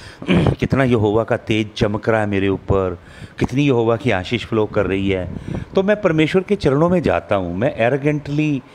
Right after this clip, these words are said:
घमंड से, pridefully, boastfully, मैंने देखा भाइयों और बहनों अपने जीवन में, मुझे तीस साल हो रहे हैं सेवा करते,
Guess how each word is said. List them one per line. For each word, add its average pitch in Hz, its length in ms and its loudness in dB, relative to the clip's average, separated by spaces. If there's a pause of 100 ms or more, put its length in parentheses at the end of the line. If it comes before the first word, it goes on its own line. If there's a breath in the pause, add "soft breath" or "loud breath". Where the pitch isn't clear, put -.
(220 loud breath)
घमंड 123 460 0
से, 131 440 0
pridefully, 131 680 2
boastfully, 127 840 0 (540 loud breath)
मैंने 151 240 4
देखा 147 340 2
भाइयों 131 300 4
और 120 40 -2
बहनों 131 240 2
अपने 127 160 -2
जीवन 104 340 0
में, 117 120 2
मुझे 110 200 2
तीस 135 260 0
साल 135 240 2
हो 104 120 4
रहे 98 120 2
हैं 95 80 -2
सेवा 90 280 0
करते, 82 400 -6